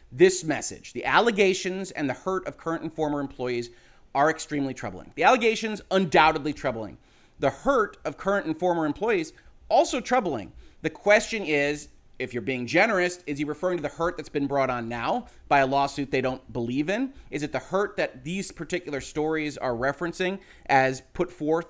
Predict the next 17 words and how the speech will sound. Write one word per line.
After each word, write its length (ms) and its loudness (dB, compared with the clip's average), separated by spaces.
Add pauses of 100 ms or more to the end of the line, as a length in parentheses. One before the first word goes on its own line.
in 100 2
the 60 4
lawsuit 460 -2
by 120 -2
the 80 -6
state 200 -4
of 100 -8
California? 480 -4
That's 260 0
unclear, 680 -4 (380)
but 400 6
they're 160 4
trying 520 0
to 180 -6
make 260 -4
a 80 -2
statement 560 -4